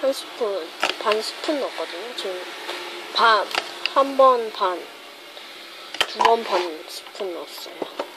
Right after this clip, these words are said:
이렇게 무리처럼 더 되라고 이렇게 해놨습니다. 지금 막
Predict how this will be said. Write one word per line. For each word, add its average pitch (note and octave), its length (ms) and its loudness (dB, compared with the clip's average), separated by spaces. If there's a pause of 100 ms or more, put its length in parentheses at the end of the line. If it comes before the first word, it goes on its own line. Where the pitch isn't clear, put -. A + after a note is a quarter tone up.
(1080)
이렇게 F3 220 -8
무리처럼 B3 720 6
더 F#3 140 2
되라고 F3 480 0 (140)
이렇게 F#3 280 -8
해놨습니다. - 600 -12 (1600)
지금 E3+ 420 -6
막 F#3+ 140 -14